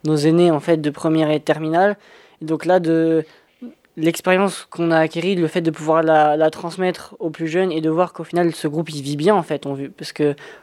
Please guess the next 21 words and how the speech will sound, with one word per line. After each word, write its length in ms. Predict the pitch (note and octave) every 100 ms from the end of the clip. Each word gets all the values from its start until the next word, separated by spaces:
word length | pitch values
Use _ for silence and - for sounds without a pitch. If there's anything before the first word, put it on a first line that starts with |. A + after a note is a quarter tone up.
| -
au 40 |
final, 340 | C#3+ D#3+ F3+ E3+
on 100 | D#3+
a 140 | D3+
quand 120 | D#3+
même 140 | D3+ D3
réussi 480 | D#3 D3+ E3+ E3 - - - -
à, 380 | D3 C#3 C#3 -
à 140 | - D3
bien 200 | D#3 F3
fonctionner 460 | F#3 F3 - D#3+
ensemble. 400 | D3+ D3+ G3 G3+ - _ _ - _ _ -
Donc, 220 | D#3 D3 _ - _ _
c'est 420 | - - - C#3+
vrai 140 | D#3
que 80 | F3
ça, 380 | - C#3+ C#3 C#3
je 100 | D3+
rejoins, 360 | D3 D#3 D#3 D3
euh, 240 | D3 D3 - _ _ _
mes, 600 | - D3+ D3 D3 C#3+ C#3+